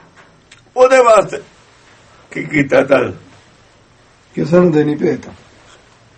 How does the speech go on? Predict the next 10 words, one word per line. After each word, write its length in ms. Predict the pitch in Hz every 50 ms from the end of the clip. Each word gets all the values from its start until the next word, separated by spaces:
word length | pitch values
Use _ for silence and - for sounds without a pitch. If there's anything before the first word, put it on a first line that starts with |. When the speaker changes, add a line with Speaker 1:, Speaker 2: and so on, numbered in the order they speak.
| _ _ - _ - - _ - - - - _ _ _ -
Speaker 1:
ਉਹ 220 | - 185 220 214
ਭੇਤ, 280 | - 208 196 185 180 - 208 196 202 202 185 - - _ _ _ _ _ _ _ _ _
ਉਹ 160 | 196 - 226 220
ਭੇਤ 280 | - 214 202 190 170
ਜਾਣਨਾ 500 | 156 175 165 151 147 147 147 147 143 143
ਸੀ, 120 | 135 143 -
ਉਹਦੇ 240 | - 196 202 202
ਵਾਸਤੇ 340 | 196 180 170 165 156 - 160
ਕੀ 160 | 156 - 131
ਕੀਤਾ? 540 | 110 92 107 104 - - 101 104 110 98 -